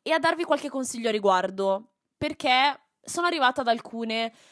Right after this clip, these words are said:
realizzazioni importanti, come mio solito, <laughs> e, e riguardano l'aspetto fisico. L'aspetto fisico, il rapporto con la propria immagine, il rapporto con la propria autostima, la propria confidence.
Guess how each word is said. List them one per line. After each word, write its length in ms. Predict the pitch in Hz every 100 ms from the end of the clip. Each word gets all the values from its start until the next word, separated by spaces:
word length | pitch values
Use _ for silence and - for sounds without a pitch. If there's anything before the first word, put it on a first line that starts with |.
| _
realizzazioni 1080 | 277 277 277 269 269 - 247 220 220 220 226
importanti, 800 | 220 214 - 185 190 240 277 339
come 240 | 214 208
mio 160 | 214 220
solito, 840 | 233 214 220 220 262 226 269 320 - _
<laughs> 360 | 453 622 587 302
e, 440 | 214 208 208 208 -
e 80 |
riguardano 460 | 330 320 320 349 285
l'aspetto 400 | 247 - 294 302
fisico. 580 | 254 202 180 190 165 - _ _
L'aspetto 440 | - - 208 202 240
fisico, 460 | 294 277 285 294
il 180 | 247 247
rapporto 460 | 226 220 214 214 208
con 100 | 196
la 60 |
propria 260 | 202 196 196
immagine, 640 | 202 220 233 220 233 226
il 60 | 220
rapporto 400 | 196 202 190 196
con 100 | 190
la 80 |
propria 500 | 196 196 196 196 180 -
autostima, 920 | 196 196 202 - - 208 208 202 196
la 100 | 190
propria 320 | 202 190 196
confidence. 1040 | 196 185 185 180 202 185 185 196 - 202